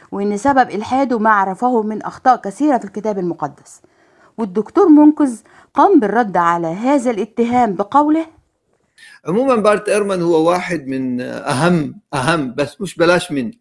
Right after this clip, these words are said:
Speaker 2: هو أهم علماء النقد النصي المعاصرين اليوم، يعني ما هو شخص عادي.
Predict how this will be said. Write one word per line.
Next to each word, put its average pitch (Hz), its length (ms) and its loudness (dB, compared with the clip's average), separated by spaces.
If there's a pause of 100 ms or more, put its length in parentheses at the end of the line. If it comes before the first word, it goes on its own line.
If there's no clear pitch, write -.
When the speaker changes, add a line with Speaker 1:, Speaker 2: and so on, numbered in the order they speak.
Speaker 2:
هو 156 220 0 (160)
أهم 165 420 -2
علماء 135 340 -6
النقد 139 360 -10
النصي 139 520 -8 (320)
المعاصرين 127 640 -8
اليوم، 117 260 -10
يعني 165 140 -6
ما 196 80 4
هو 185 60 4
شخص - 320 -12
عادي. 107 340 -20